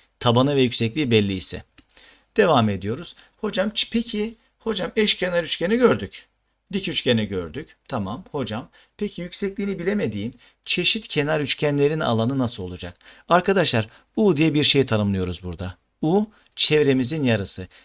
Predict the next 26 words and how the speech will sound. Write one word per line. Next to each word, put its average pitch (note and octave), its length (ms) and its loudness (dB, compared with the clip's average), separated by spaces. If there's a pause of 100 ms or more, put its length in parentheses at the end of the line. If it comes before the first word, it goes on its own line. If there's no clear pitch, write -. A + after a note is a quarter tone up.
Yani A2+ 340 4 (240)
bir E3 200 0
üçgenin D3 420 2
çevresi C3+ 480 4
nasıl D#3+ 220 -2
hesaplanıyordu? G#2+ 840 -4 (280)
Üç - 180 2
kenarın G#2+ 400 0
toplamının A2 640 -4
yarısıydı. F#2+ 580 0 (280)
Bunun B2+ 260 0
alanını D3 420 4
nasıl A2+ 240 0
bulacağım? G#2 440 -6 (800)
Kök E3+ 220 2
içinde A2+ 540 2 (360)
U F3 200 2
çarpı A2+ 460 2 (100)
U E3 240 -2
eksi A#2 340 2
A C3 220 -2
çarpı F#2+ 640 -4 (300)
U D#3 220 -2
eksi A2 380 -2
B D3+ 200 0
çarpı D3 520 -2